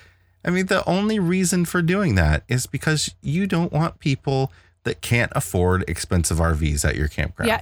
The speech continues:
Speaker 2: you're making a judgment on a certain class of individual and blaming
Speaker 1: Yeah.
Speaker 2: them for the issues you have at your campground. You need to turn that mirror around, look at yourself, and figure out why your campground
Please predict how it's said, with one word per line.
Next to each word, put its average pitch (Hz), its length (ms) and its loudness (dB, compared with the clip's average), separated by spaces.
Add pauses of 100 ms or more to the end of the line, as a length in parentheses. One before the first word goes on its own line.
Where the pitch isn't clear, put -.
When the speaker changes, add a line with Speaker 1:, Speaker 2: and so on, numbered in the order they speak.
Speaker 2:
you're 285 280 0
making 202 1080 -2 (580)
a 196 100 0
judgment 190 1040 -2 (720)
on 254 220 2
a 240 120 2
certain 254 360 2
class 208 320 2
of 208 120 0
individual 196 580 2
and 196 160 2
blaming 214 420 4
Speaker 1:
Yeah. 208 60 0
Speaker 2:
them 190 240 2
for 202 140 -2
the 190 140 0
issues 202 340 0
you 190 220 2
have 190 340 0
at 185 180 0
your 185 240 2
campground. 185 540 0 (200)
You 202 120 2
need 226 160 2
to - 60 -4
turn 240 320 0
that 294 180 2
mirror 247 400 2
around, 151 380 2 (200)
look 190 180 0
at - 80 -2
yourself, 180 600 2 (100)
and 196 140 0
figure 214 240 2
out 196 120 0
why 180 120 2
your 185 420 2
campground 160 880 -2